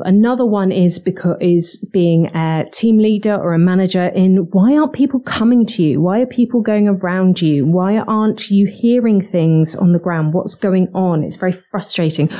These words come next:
Why aren't people just doing their jobs? Or the other way around, which is in terms of your senior level. So from above, why aren't they listening to you?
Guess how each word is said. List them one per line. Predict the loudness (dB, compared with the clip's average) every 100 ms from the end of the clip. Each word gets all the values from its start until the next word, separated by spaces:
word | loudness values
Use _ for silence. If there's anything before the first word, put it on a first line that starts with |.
| -8
Why | -2 -2
aren't | 0
people | 0 0
just | -2 -6 _
doing | 0 2 4
their | 2
jobs? | 2 -2 -4 -8 -10 -12 -10
Or | -4 0 2 2 0 -4 -10 -2
the | -2
other | 0
way | -2 0 -2
around, | -2 -2 -4 -4
which | -4 0 0 0
is | 0 -2 0
in | 0
terms | 2 0 0
of | -2 0
your | 0 0 -2
senior | -2 0 2 2
level. | 2 -2 -8 -10
So | -6 -4
from | 0 0
above, | 0 -2 -2 -2 -6 -8
why | -4 -2 0
aren't | -2 -4
they | -2 0 0 0
listening | 0 0 0 0 2
to | 0 0 0
you? | 0 -2